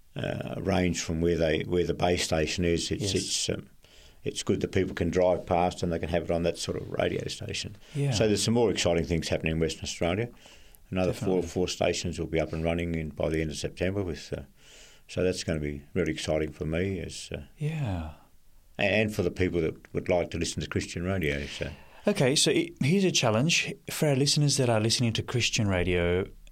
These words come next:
Speaker 2: uh, three A B N. And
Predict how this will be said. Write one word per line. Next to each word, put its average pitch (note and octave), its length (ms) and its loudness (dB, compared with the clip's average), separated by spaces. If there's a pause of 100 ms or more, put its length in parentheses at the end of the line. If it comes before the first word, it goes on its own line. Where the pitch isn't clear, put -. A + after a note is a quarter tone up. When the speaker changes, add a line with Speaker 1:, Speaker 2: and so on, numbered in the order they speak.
Speaker 2:
uh, E2+ 240 -6
three - 340 -2
A G2 140 2
B F2 160 0
N. G2 260 -2 (680)
And A2+ 440 2